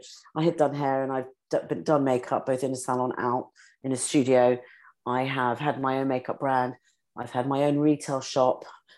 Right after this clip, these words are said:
I've worked with some of the bigger corporations. I've owned a P R agency since I was twenty-three. I know what it's like to be a small employer of businesses. I know what it's like to have premises and have to pay rent and payroll and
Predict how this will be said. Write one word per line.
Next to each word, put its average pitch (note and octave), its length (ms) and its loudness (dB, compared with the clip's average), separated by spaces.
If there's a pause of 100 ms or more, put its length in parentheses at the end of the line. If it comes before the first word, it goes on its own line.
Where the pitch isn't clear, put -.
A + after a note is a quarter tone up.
(140)
I've C#3+ 180 0
worked D3+ 260 4
with C#3 80 -6
some C#3+ 140 -4
of - 20 -4
the B2 60 -6
bigger C3+ 240 0
corporations. C3+ 880 0
I've B2 200 -2
owned C3 200 4
a C3+ 40 -4
P D3+ 200 -2
R D3 180 4
agency B2+ 560 -4 (500)
since D3 240 -2
I D3+ 60 2
was C3+ 120 0
twenty-three. C3 760 2 (420)
I C3 180 0 (320)
know F#3 280 6
what F3+ 80 8
it's C3 120 -4
like C3+ 200 2
to - 60 -12
be D3 160 2
a C#3 60 2
small D#3 420 2
employer D3 520 2
of C#3 100 -6
businesses. C3+ 640 -2
I G2 100 -4
know C#3 140 -2
what C#3+ 100 0
it's - 120 -6
like - 120 -2
to D3+ 80 -6
have C#3+ 120 -6
premises F#3 540 -2
and C3+ 140 -6 (340)
have - 200 -2
to - 120 -18
pay D#3+ 180 6
rent G3+ 280 6
and A#2 120 -4
payroll F3 480 4
and C#3 180 -4